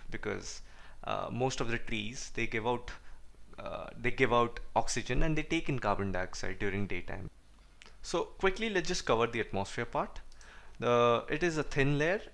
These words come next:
it is a thin layer of gas which surrounds the earth for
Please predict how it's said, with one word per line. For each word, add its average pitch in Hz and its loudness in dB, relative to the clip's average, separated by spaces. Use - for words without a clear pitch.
it 127 -4
is 127 0
a 117 2
thin 151 2
layer 120 4
of 113 0
gas 107 0
which 120 -4
surrounds 117 0
the - -6
earth 107 -4
for 113 4